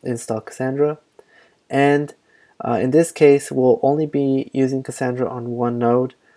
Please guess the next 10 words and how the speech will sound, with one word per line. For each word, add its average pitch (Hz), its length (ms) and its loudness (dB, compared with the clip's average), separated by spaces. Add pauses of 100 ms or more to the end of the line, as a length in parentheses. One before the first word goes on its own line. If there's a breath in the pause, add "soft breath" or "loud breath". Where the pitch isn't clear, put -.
(140)
so - 260 4
we 123 200 2
don't 127 320 0
need 127 180 -4
to 123 80 -10
set 120 320 0
up 117 240 2 (400)
multiple 117 840 2
node 120 400 0
clusters 113 760 -4